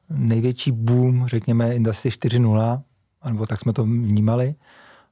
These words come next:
Hlavně náš pan majitel, pan Peterka. A jak jezdíme po těch údržbách, protože dopravy jsme pro ně partner, tak, eh, ty jednotlivý údržby, ty, ty lidé, ty technici byli pod tlakem managementu:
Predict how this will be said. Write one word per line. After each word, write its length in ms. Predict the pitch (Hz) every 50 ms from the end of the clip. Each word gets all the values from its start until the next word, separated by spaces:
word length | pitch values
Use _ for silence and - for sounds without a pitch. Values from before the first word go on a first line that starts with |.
| _ _ _ _ _
Hlavně 240 | - 104 101 104
náš 200 | 104 101 101 98
pan 200 | - - 123 110
majitel, 320 | 104 104 104 104 - 117 110
pan 160 | - 120 107
Peterka. 540 | 98 - - - 110 117 - - 131 143 151 - - - - _ _ - - _ _ _ _ _ _ _
A 420 | - 120 113 110 110 110 113 113 113 117 - _ - - _ _ _ _ _ _ _ _ _ _ _
jak 200 | 135 123 120 -
jezdíme 340 | 143 120 131 135 139 139 139
po 100 | - 143
těch 200 | 127 156 143 127
údržbách, 560 | 139 123 131 139 143 139 131 123 110 107 104
protože 240 | - - 107 113 117
dopravy 320 | 117 117 110 - 120 113
jsme 480 | 110 - - 123 120 113 110 110 107 113 139 151 160 156 139
pro 160 | - 123 123
ně 140 | 127 123 117
partner, 560 | - - 117 117 - - 117 104 101 101 123 - _ - - _ _ _ _ _ _ _ -
tak, 320 | - 123 113 - - -
eh, 400 | 123 117 113 113 113 113 110 117 120 - - _
ty 120 | - 131
jednotlivý 400 | 123 123 120 120 - 127 135 151
údržby, 560 | 147 123 123 135 131 131 117 120 113 113 117
ty, 300 | 113 - 110 107 110 127
ty 200 | - - 107 107
lidé, 440 | 107 113 117 117 117 110 107 110 110
ty 120 | - -
technici 520 | 110 - 107 - 127 110 - - 120 113 113 - - - - _
byli 180 | - 117 123 131
pod 180 | 127 - 135 127 - _ _ _
tlakem 320 | - 123 117 113 - 135 127
managementu: 720 | 127 123 127 117 110 131 127 127 120 - 131 131 127